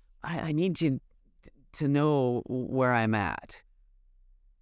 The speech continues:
And I'm wondering if I could share that with you right now." And so then you invite him into your experience and, um, and allow him to kind of be the superhero in a way. I mean, I,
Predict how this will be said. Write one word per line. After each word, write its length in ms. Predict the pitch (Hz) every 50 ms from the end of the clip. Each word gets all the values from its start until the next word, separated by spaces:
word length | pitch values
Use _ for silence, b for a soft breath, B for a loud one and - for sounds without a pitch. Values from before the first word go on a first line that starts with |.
| _ -
And 360 | - 120 120 117 113 113 107 - -
I'm 200 | 98 104 120 113
wondering 240 | 120 123 127 120
if 100 | 107 -
I 100 | 117 110
could 160 | 104 123 - -
share 200 | - 139 117 117
that 140 | 113 -
with 200 | 82 101 - -
you 120 | - 104 101
right 240 | 98 92 90 - -
now." 340 | 104 110 101 85 73 53
And 140 | - 92 90
so 100 | - 95
then 140 | 92 104 104
you 100 | 104 104
invite 500 | - 107 104 98 95 113 110 117 123 117
him 280 | 113 117 107 101 98 98
into 640 | 104 113 123 123 - - 120 107 98 95 90 101 - - - - -
your 160 | - 101 98
experience 800 | 87 85 - - - - 73 73 67 67 69 71 - - - - - _ _ _ _ _ - - - _ _ - _ -
and, 480 | - 101 87 92 92 92 - - - - - -
um, 420 | 127 - - 90 104 - 110 - _ _ - _ _ - - - - _ _ - - -
and 100 | - 107
allow 280 | 98 95 101 104 117 113
him 180 | 113 127 110 101
to 80 | 101
kind 200 | - - 147 220
of 60 | 269
be 100 | 202 131
the 100 | 104 110
superhero 760 | 101 - - 170 185 - 131 107 110 104 95 90 92 92 95 92
in 80 | 85
a 60 | 87
way. 260 | 82 78 69 67 73 82
I 20 |
mean, 200 | 98 107 110 110
I, 160 | 110 113 101